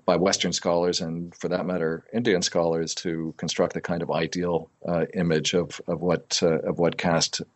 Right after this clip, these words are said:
uh, was, or at least the grammars and rules that, uh, that generated the relationship between, uh, the formal textual statements and the lived political realities. Uh, and,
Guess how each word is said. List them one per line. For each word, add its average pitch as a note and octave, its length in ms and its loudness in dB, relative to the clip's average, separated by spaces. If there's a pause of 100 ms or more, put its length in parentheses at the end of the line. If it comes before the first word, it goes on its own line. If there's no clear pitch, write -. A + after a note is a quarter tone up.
(160)
uh, E2+ 200 2
was, F2+ 480 4
or F2 80 2
at - 80 -2
least F2 200 -2
the D#2+ 60 -6
grammars D#2+ 460 0
and D#2+ 140 -2
rules E2 340 0
that, D2+ 340 -2
uh, D#2+ 120 2
that D2+ 160 0
generated E2 600 2 (140)
the E2+ 100 2
relationship E2+ 760 2
between, D#2+ 520 -4 (720)
uh, E2 160 -2
the D#2 120 -2
formal E2 640 2
textual E2+ 380 0
statements D#2+ 560 -2
and D#2+ 240 -6
the D#2 480 -6
lived F2 420 -2 (140)
political E2+ 360 -2
realities. D#2+ 720 0 (640)
Uh, G#2 200 2
and, C3 240 4